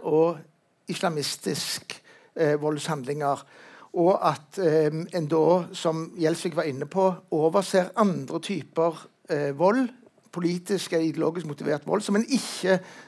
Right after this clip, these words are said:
definerer som terrorisme, eller er like oppmerksom på.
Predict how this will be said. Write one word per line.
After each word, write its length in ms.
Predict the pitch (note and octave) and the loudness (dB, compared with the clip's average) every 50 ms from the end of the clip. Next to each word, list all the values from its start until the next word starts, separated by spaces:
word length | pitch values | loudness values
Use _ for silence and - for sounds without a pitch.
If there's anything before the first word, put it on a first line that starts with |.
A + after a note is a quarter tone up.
| - _ - | -16 _ 2
definerer 520 | F#3+ F3 - F3+ F3+ D#3 C#3+ D#3 E3+ F3 | 2 2 2 0 -2 2 2 4 4 2
som 140 | E3+ - E3 D3 | 2 -2 -6 -4
terrorisme, 800 | D#3+ D#3+ D#3+ D#3 D#3 D3+ D3 - - F3 E3+ D#3+ D#3 D3+ D3+ - | -2 -2 0 0 -2 -4 -4 -6 -4 -2 -2 0 -2 -2 -4 -2
eller 220 | F3+ D#3+ E3 E3+ | 0 2 2 2
er 80 | F3 E3 | 2 2
like 380 | F3+ F#3+ F#3+ E3+ - - - E3+ | 2 0 0 0 -2 -2 -4 -4
oppmerksom 420 | D#3+ - - D3 - - D#3 D3+ | -2 -4 -6 -8 -8 -10 -12 -12
på. 120 | - - | -10 -12